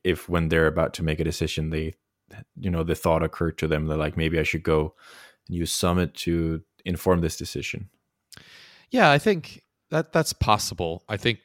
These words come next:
Speaker 2: my long-term view is if you've got a, you know, from a sales standpoint or, or product standpoint, I think weekly is really ambitious. Um, it's a North Star that's pretty far out there. But for right now, it's more of,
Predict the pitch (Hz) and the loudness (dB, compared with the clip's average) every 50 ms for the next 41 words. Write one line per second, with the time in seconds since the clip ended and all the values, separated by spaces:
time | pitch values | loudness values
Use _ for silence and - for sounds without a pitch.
0 | _ 131 127 117 107 104 95 90 92 95 98 101 98 - 110 95 87 85 92 85 | _ -10 -6 0 2 2 2 4 4 4 4 4 2 -2 -4 -6 -6 -4 -4 -4
1 | 85 85 85 82 82 80 - - - 95 - - 95 85 - 92 87 87 85 82 | -2 -2 -2 -2 -2 -4 -6 -6 -6 -8 -8 -8 -10 -6 -4 -2 -2 -2 -4 -6
2 | 80 80 _ _ _ _ _ _ _ _ _ _ _ _ _ _ _ - - - | -6 -10 _ _ _ _ _ _ _ _ _ _ _ _ _ _ _ -20 -20 -14
3 | - 101 87 76 69 - _ _ _ _ _ _ _ - 107 90 85 - - - | -12 -12 -12 -12 -14 -18 _ _ _ _ _ _ _ -6 -6 -6 -4 -4 -4 0
4 | - 98 95 95 92 90 87 - - - - 90 90 85 - - - 90 87 85 | 0 2 2 2 2 0 -2 -4 -6 -6 -6 -8 -10 -10 -12 -10 -8 -6 -6 -6
5 | 82 - - 82 80 80 85 - - 95 85 - - 90 87 82 - - - - | -8 -10 -10 -10 -10 -12 -14 -12 -12 -12 -12 -8 -4 -4 -4 -4 -4 -6 -8 -6
6 | - 98 104 110 - 131 101 90 98 95 - - 87 85 82 76 - 82 85 85 | -6 -4 -4 -2 -2 -2 -2 -2 -2 -4 -2 -2 -6 -6 -4 -6 -6 -6 -6 -6
7 | 82 82 78 76 - 87 85 - - 120 - - - - - - 92 85 80 78 | -4 -6 -6 -6 -6 -6 -6 -4 -4 -4 -4 -4 -6 -8 -8 -8 -8 -8 -8 -8
8 | 80 - _ _ - - - - - _ _ _ _ - 95 - 98 95 95 92 | -12 -16 _ _ -20 -20 -20 -20 -20 _ _ _ _ -12 -8 -6 -4 -2 0 0
9 | 90 - - 104 90 90 85 - - - 90 85 - - 87 80 80 87 90 - | 0 2 2 2 2 2 0 -2 -6 -6 -6 -6 -4 -2 -2 0 0 -2 -2 -2
10 | - 104 104 107 104 _ - - - _ _ _ - - - - 139 131 113 98 | -2 -2 -2 -2 -6 _ -18 -20 -20 _ _ _ -16 -12 -6 -2 -2 -2 0 0
11 | 98 92 90 87 - - - 85 82 82 82 82 80 80 - - | 0 0 0 -2 -4 -8 -10 -10 -10 -10 -8 -8 -10 -10 -12 -16